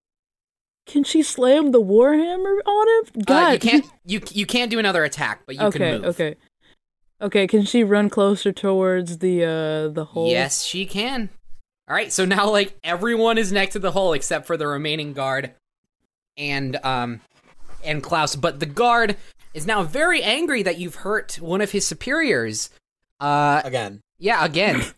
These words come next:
Speaker 2: So, uh, <laughs> again, the same guard that attacked you the first time,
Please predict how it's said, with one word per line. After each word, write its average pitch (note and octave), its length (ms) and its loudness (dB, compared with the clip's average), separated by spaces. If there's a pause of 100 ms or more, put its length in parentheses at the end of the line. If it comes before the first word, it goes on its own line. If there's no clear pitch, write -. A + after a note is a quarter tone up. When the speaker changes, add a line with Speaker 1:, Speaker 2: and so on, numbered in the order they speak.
(140)
Speaker 2:
So, D#3+ 400 0
uh, F3 320 0 (100)
<laughs> A#3+ 80 -2
again, G#3 380 2
the G3+ 100 2
same A#3 520 2
guard A3 320 2
that F3 100 0
attacked F3+ 340 -2
you G#3 60 -8
the G3 80 -6
first G#3+ 300 -4
time, F3 320 -2